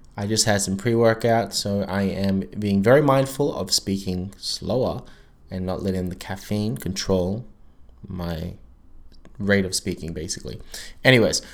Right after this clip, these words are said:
I want to talk about borrowing macros. What does it mean to borrow your macros? Well,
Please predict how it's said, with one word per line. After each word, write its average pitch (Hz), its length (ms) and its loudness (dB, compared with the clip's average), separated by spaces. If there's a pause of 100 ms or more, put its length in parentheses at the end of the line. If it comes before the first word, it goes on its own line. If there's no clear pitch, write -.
(180)
I 101 60 2
want 135 160 8
to 151 60 2
talk 139 200 6
about 120 360 6
borrowing 110 600 8
macros. 95 920 0
What 117 160 2
does 127 160 2
it 127 80 2
mean 113 280 4
to 104 120 2
borrow 101 400 4
your 101 200 4
macros? 95 760 0 (460)
Well, 120 520 8